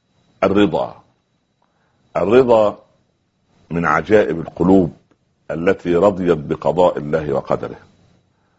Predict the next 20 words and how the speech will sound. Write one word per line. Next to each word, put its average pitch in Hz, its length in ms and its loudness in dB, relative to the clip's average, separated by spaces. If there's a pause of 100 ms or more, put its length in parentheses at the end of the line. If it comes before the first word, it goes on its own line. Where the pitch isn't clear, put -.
(340)
والرضا 113 600 0 (100)
سبحان 98 300 -6
الله 101 220 0
العظيم 87 520 0 (160)
لا 87 220 0
يؤتاه 104 560 0
كل 85 220 -4
الناس، 87 340 0 (840)
وإنما 98 440 0
الرضا 107 520 0 (220)
لمن 85 280 -2
يرضى، 78 340 0 (760)
والإنسان 98 560 -2
الراضي 113 540 2
هو 92 120 0
المستسلم 92 680 -2
لقضاء 87 480 0
الله 90 280 0
عز 78 280 -4
وجل. 71 300 0